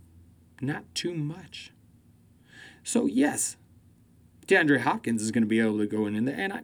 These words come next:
easily probably get a hundred. But if you're thinking a hundred fifty targets, top five wide receiver,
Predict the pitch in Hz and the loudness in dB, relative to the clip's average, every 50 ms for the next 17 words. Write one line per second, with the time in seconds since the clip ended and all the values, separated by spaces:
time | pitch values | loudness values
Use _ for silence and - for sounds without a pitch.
0 | - _ - 233 254 247 185 147 139 127 113 - 135 123 117 110 104 117 107 92 | -10 _ 2 4 4 4 6 4 4 4 2 2 0 0 2 2 0 0 -2 -2
1 | 95 127 165 170 151 143 147 147 - - - - - - 123 135 131 - 151 147 | -2 -2 0 2 4 2 2 2 -2 -10 -18 -12 -4 2 2 4 4 4 2 2
2 | - 156 135 123 110 117 139 147 135 117 113 107 - - 180 160 156 - 170 156 | 2 0 0 0 0 0 0 0 0 0 0 -2 -2 -4 -4 -4 -4 -6 -12 -12
3 | - - 165 175 170 165 160 170 170 170 165 - - - - - - 156 156 - | -10 -8 -6 -2 -2 -2 0 0 -2 -2 -2 -4 -6 -8 -6 -2 0 0 0 0
4 | - 165 165 160 151 151 160 165 165 160 156 143 135 - - - 175 165 170 170 | -2 -2 -2 -2 -4 -4 -4 -4 -4 -2 -2 0 0 0 -2 -2 -4 -4 -4 -2
5 | 175 170 170 - | -2 -2 -2 -2